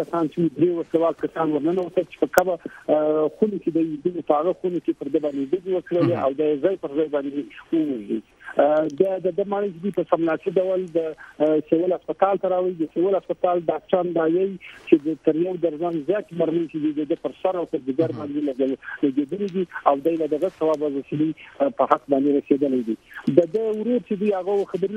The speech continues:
رسنۍ کې دا خبره وکړله چې موږ له چا سره دښمني نه لرو. البته ده دا خبره هم کړې ده چې تر دې له مخه هم موږ ته چې دي دړکې راکول کېدلې او موږ و پولیس ته دا درخواست هم ورکړی و چې هغه، چې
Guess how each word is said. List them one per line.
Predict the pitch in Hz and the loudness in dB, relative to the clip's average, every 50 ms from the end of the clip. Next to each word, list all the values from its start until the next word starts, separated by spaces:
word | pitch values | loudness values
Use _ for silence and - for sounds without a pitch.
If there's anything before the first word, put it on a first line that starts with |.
| 202 | -2
رسنۍ | 180 - - 185 202 208 170 | -4 -4 -4 -4 -4 -4 -4
کې | 196 180 196 | -2 -2 -2
دا | 185 - | -2 -2
خبره | - 190 196 196 202 220 | -2 -2 0 0 0 0
وکړله | 220 - - 170 165 165 151 | -2 -2 0 0 0 -2 -2
چې | - 170 180 | -2 0 0
موږ | 190 196 185 180 180 | 0 0 0 -2 -4
له | 165 - - | -4 -2 0
چا | 185 180 170 - | 0 0 0 0
سره | 185 180 180 160 160 | -2 -2 -2 -2 -4
دښمني | 160 - 170 165 165 170 165 165 190 | -4 -2 -2 0 0 0 0 0 0
نه | 196 175 | 0 0
لرو. | 165 135 127 - - - - - - - 147 156 | -2 -4 -6 -10 -12 -14 -14 -12 -8 -4 -2 -2
البته | 165 165 185 - - 165 175 | -2 -4 -6 -8 -6 -4 -4
ده | 185 165 190 | -4 -2 -4
دا | 180 - | -6 -6
خبره | - 175 190 190 190 214 | -6 -6 -4 -4 -4 -4
هم | 226 190 - | -6 -4 -4
کړې | 196 190 180 165 | -4 -4 -4 -4
ده | 170 - | -6 -8
چې | - _ - | -8 _ -6
تر | 147 147 | -4 -4
دې | 151 175 165 | -4 -4 -4
له | 170 175 185 | -4 -6 -6
مخه | - - 190 | -4 -4 -4
هم | 196 196 180 170 165 170 | -2 -2 -2 -4 -4 -4
موږ | 180 170 - - | -4 -6 -6 -8
ته | 156 - | -8 -6
چې | 165 156 | -4 -4
دي | 165 175 147 156 | -4 -2 -2 -2
دړکې | 147 143 143 - - 180 185 165 160 | -2 -2 -4 -4 -2 -2 -2 -2 -4
راکول | 151 - 156 156 143 - - | -4 -2 -2 -2 0 0 0
کېدلې | 151 143 160 170 202 220 247 - - - - - - - 135 | 0 0 0 0 -2 -2 -4 -6 -10 -20 -20 -12 -2 0 2
او | 139 143 147 143 170 | 4 4 2 2 2
موږ | 185 185 175 170 175 | 0 0 0 0 0
و | 175 170 175 165 - - - | 2 2 0 -2 -4 -6 -6
پولیس | 165 170 214 196 - - - 190 | -4 -2 -2 -4 -6 -4 -2 -2
ته | 175 165 - - - - - 135 135 | -2 -2 -4 -8 -16 -14 0 2 2
دا | 147 147 143 147 | 2 2 0 -2
درخواست | 135 - - 170 165 160 - - 196 | -2 0 0 0 0 0 0 -2 0
هم | 202 196 | 0 0
ورکړی | 180 151 - - 170 156 151 147 143 143 | 0 -2 0 2 2 2 2 0 -2 -2
و | 147 143 - - - - - - | -2 -2 -4 -6 -12 -20 -12 -4
چې | - 147 139 135 | -2 0 0 0
هغه، | 131 143 151 156 156 156 147 - - - - 135 131 131 135 135 139 135 - | 0 0 0 2 2 0 0 -4 -8 -6 0 2 2 4 4 4 2 0 0
چې | - | -2